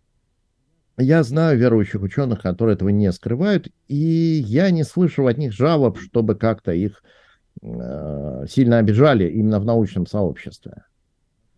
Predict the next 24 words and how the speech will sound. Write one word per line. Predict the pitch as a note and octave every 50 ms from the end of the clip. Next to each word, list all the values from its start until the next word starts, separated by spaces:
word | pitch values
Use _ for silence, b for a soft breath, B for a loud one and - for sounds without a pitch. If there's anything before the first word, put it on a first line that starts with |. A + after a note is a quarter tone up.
| _ _ -
На | - C#3+ A2+
самом | - - F3+ E3 D#3 D#3 D3+ B2
деле, | - F#3 G3+ F3 D#3 C#3+ C3+ B2 A#2 - - -
э, | - A2 G#2+ G#2 G#2 G#2 G2 G2 F#2+ F2+ F2+ - - - _
научное | - A#2+ A#2+ C3+ E3+ G3 F#3+ D3 - - C3 B2+ A#2 G#2
сообщество, | F2 - G#2 G#2 F#2+ F2+ - - - - - -
то | - - -
есть | - - -
люди, | D#3+ E3 C3+ B2
которые | - A#2 A2 F#2+ A#2+ A#2+ A2+
непосредственно | G#2+ A#2+ A#2 - B2+ B2 - - C#3 D#3+ D3 A#2+ - - - G2 F#2+
занимаются | F#2 F2 G2 G#2 G#2 G#2 F#2 E2+ E2 D#2+ - - G2
наукой, | G2 G#2 B2 D#3 G3+ F#3+ F#3 E3+ C#3+ A2 b b b b b b b b b _ _ _
и, | - D3 C#3 C#3 C#3 C3 B2+ B2+
м, | B2 A#2 A2+ A2+ A2 G2+ E2 A1+
воинствующие | - A#2 A2+ A#2+ C#3+ D#3 C#3+ A2+ F#2+ - A#2+ A#2 F#2+ - B2+ A#2+
атеисты, | - - E3+ G#3+ A#3+ A#3 F#3+ - - F3+
э, | D#3 C#3+ C3 B2+ A#2+ - - - - - G#2 G2 G2+ G2+ G2 F#2+ F#2+ G2 G2 - - - -
это | - D#3 D3 - D#3+
разные, | D3+ D#3 D#3+ D#3 C3+ A#2+ B2+ B2 A#2+ A2+ A2 G#2+ G#2 G2 F#2 E2+ D2+ C#2 B1+ A#1 F#2+
разные | G#2 A2+ A#2+ G#2 A2 G2+ F#2
вообще | E2+ D#2 - -
группы | G2 F#2 E2+ E2 - -
лиц. | - - - - - -